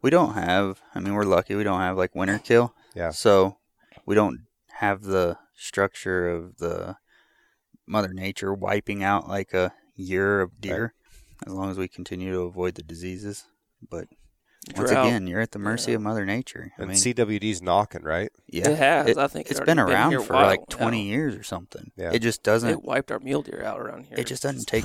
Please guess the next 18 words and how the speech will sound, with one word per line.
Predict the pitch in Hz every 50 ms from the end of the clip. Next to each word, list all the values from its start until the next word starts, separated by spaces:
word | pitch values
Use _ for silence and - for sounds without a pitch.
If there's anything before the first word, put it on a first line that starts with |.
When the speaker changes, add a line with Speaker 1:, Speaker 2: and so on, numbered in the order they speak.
| - -
Speaker 1:
grasp. | - - - 71 - - - - - - - - - _ _ _ _ _ _ _ - -
And | - 98 92 90 92 90 87
Speaker 3:
Mm-hmm. | - - -
Speaker 1:
so | - - 107 101 95 92 92 92 - - - -
I | - 98
don't | 98 98 101
know | 101 98
why | 90 90 90 87 92 101 110
or | 113 101 92 90 90
understand | 92 95 90 90 - - 95 95 98 107 117
it, | 123 - -
but, | 95 92 90 87 82 _ _ _ _ _ - -
um, | 82 92 95 92 87 85 82 80 78 - _ _ _ 208 _ _
you | - 95
know, | - 107
we | 98 104
continue | - - 113 107 - 104 101 110 110 107
to | 101 95 95 -